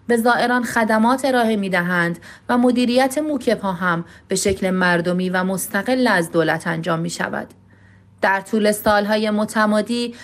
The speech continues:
تلاش بر این بوده است که پذیرایی از زائران اربعین و تهیهٔ امکانات لازم برای برپایی مشایع و زیارت اربعین و اهتمام بر این شعیرهٔ عظیمه به شکل مردمی صورت پذیرد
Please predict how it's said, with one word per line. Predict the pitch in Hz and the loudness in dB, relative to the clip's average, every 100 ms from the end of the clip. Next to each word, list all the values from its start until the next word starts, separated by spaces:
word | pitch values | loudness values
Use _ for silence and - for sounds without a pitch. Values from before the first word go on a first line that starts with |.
| - | -12
تلاش | - 240 240 262 254 | -4 0 2 0 0
بر | 247 233 | 0 2
این | 269 277 | 2 0
بوده | 226 196 | 2 2
است | 180 175 - - - _ | 2 0 -6 -16 -20 _
که | 233 | -4
پذیرایی | 233 240 233 247 254 285 | 0 0 2 2 4 4
از | 277 240 | 2 2
زائران | 254 247 240 254 269 | 2 2 2 2 2
اربعین | 247 208 185 180 175 | 2 2 0 -2 -2
و | 185 | -2
تهیهٔ | 196 208 190 233 247 | 0 -2 0 0 2
امکانات | 233 214 208 202 185 196 | 0 -2 -2 -2 -2 -2
لازم | 190 180 175 180 165 165 - - | 0 0 0 -2 -2 -6 -14 -6
برای | 233 233 247 277 | 0 2 2 2
برپایی | 254 240 220 226 226 226 | 2 0 0 -2 0 2
مشایع | 208 202 - 202 196 185 | 2 0 -2 -2 0 0
و | 185 | -2
زیارت | 180 190 185 226 233 | 0 0 0 0 0
اربعین | 247 220 196 180 170 165 - - - | 0 0 0 -2 -2 -4 -10 -14 -4
و | |
اهتمام | 160 202 - 220 233 269 | 0 0 -2 0 2 2
بر | 262 254 | 2 2
این | 254 262 | 2 0
شعیرهٔ | 254 254 240 220 208 196 | 0 -2 0 0 0 2
عظیمه | 180 170 180 170 165 160 - - | 0 -2 -2 0 -2 -4 -10 -10
به | 196 | -4
شکل | - 196 202 190 | -2 -2 0 0
مردمی | 190 185 180 180 202 | 2 2 2 0 0
صورت | 247 214 190 170 | -2 0 0 -2
پذیرد | - 165 160 165 160 | -2 -2 0 2 0